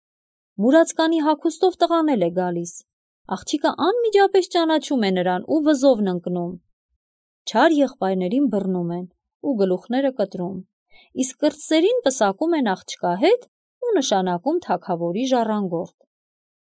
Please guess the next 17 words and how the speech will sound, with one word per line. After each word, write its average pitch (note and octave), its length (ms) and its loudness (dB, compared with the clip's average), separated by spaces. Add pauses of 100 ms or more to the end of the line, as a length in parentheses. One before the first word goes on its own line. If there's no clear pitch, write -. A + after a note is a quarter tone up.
(440)
Իսկ - 240 -12
ինչ F#4+ 140 -4
է G4+ 140 0
լինում C4 300 0
խեղճ C4 380 -6
աղվեսը։ F#3+ 580 -6 (840)
Բավական F4 480 2
ժամանակ B3 580 -2
է F3 60 -4
անցնում։ F3 480 -10 (760)
Թագավորի C4 480 2
տղան F#4+ 320 0
որսի D#4 360 0
է F#3+ 120 2
գնում F3+ 320 -2
են F3+ 160 -2
անտառը։ E3+ 500 -6